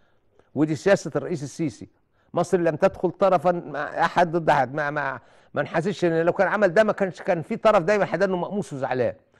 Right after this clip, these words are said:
إنما وقفوا على مسافة واحدة ما بين فتح وحماس رغم الخلافات الحادة جدا اللي كانت بي-، بين، آه، آه، اللي حصلت من حماس والحاجات اللي عملتها حماس والكلام ده كله. إنما في أوقات كتيرة الكبير لازم،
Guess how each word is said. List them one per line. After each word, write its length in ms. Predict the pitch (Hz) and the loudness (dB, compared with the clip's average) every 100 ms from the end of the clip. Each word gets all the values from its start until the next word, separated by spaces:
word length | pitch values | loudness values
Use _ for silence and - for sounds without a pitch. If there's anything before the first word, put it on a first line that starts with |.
| _ - | _ -4
إنما 220 | 139 175 | 0 4
وقفوا 280 | 180 233 156 | 6 6 4
على 160 | 160 165 | 2 0
مسافة 360 | 160 214 190 | 2 2 6
واحدة 300 | 180 180 156 | 4 4 0
ما 120 | 156 | 0
بين 180 | 156 185 | 2 0
فتح 420 | 151 - 180 - | 0 0 0 0
وحماس 520 | 156 - 165 208 - - _ _ 151 | -6 -4 0 0 0 -8 _ _ 0
رغم 240 | 185 185 | 2 2
الخلافات 560 | 175 190 165 - 233 214 | 0 2 4 6 6 4
الحادة 460 | 196 - 220 160 | 2 4 4 4
جدا 420 | 175 190 156 165 | 2 2 0 2
اللي 120 | 156 147 | 2 -2
كانت 280 | 170 147 | -4 -2
بي-، 160 | 160 170 | -4 -4
بين، 440 | 156 151 170 160 147 | -4 -4 -4 -4 -4
آه، 600 | 139 135 131 127 127 127 - _ _ _ | -4 -2 -2 -4 -4 -8 -12 _ _ _
آه، 440 | 127 135 131 127 139 | -2 0 2 0 -2
اللي 120 | 135 | -2
حصلت 380 | - 185 175 143 | -2 0 0 -2
من 100 | 156 | -6
حماس 340 | 151 185 - | -4 -2 -2
والحاجات 380 | 165 185 180 175 | -4 -2 -2 -2
اللي 100 | 147 | -2
عملتها 320 | 143 170 165 | -2 -4 -4
حماس 340 | 107 147 185 | -6 -4 -4
والكلام 280 | 151 160 156 | -6 -6 -6
ده 80 | 147 | -6
كله. 220 | - 117 98 _ _ _ _ 117 | -8 -8 -10 _ _ _ _ -6
إنما 200 | 147 165 | -4 -2
في 180 | 202 | 0
أوقات 280 | 208 196 208 | 0 2 0
كتيرة 360 | - 175 190 180 | 0 -4 0 2
الكبير 540 | - 151 160 156 175 | 0 -2 -2 -2 -2
لازم، 340 | 143 170 143 | 0 0 -2